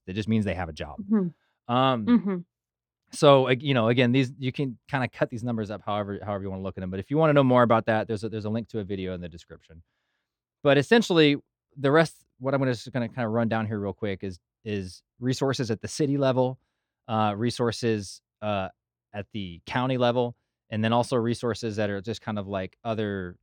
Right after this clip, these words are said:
Speaker 1: non-government organizational resources like, like churches and that type of stuff. Um, so we've got the welfare offices of Fort Worth. That, I got that link. Again, all of this stuff I have links for. There's a website called need help paying bills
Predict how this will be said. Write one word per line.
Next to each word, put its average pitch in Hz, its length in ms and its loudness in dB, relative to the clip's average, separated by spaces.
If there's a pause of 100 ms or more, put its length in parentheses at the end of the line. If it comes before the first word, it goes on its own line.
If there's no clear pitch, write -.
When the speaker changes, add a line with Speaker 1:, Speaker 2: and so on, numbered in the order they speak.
Speaker 1:
non-government 107 720 -2
organizational 92 680 -4
resources 85 480 -12
like, 85 220 -10
like 82 200 -12
churches 82 360 -12
and 80 80 -12
that 78 160 -14
type - 140 -16
of 78 80 -16
stuff. 73 200 -18 (600)
Um, 117 480 -4 (520)
so 127 340 0
we've 123 200 0
got 113 140 2
the 113 100 2
welfare 123 360 4
offices 110 360 -2
of 101 100 -8
Fort 101 140 -6
Worth. 104 240 -4
That, 101 220 -4
I 107 100 -10
got 95 180 -8
that 92 160 -8
link. 101 180 -8
Again, 123 180 0
all 120 120 4
of 113 80 0
this 107 80 -4
stuff 101 160 -4
I 101 60 -4
have 95 160 -6
links 92 220 -12
for. 98 200 -8
There's 107 180 -6
a 110 40 -2
website 123 440 0
called 107 300 -4 (320)
need 143 260 0
help 135 240 0
paying 123 340 -4
bills 98 460 -4